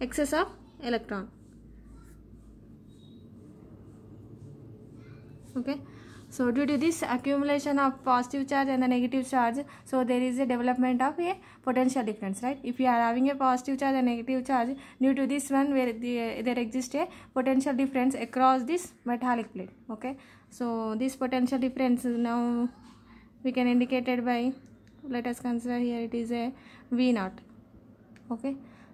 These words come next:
So the potential difference that is developed across this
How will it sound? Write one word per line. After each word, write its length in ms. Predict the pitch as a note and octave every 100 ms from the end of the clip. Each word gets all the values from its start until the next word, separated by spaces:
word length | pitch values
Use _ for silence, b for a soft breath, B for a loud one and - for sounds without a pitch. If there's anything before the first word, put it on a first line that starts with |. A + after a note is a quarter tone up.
| B
So 160 | -
the 100 | A#3+
potential 440 | A#3+ A#3+ B3 B3 C#4
difference 420 | C#4 C#4 C4 C4+
that 200 | B3+ A#3
is 200 | C4+ C#4+ D#4+ B B
developed 380 | A#3+ B3 C4 C4+
across 400 | B3+ B3 B3+ C4+
this 340 | A#3+ D4+ D#4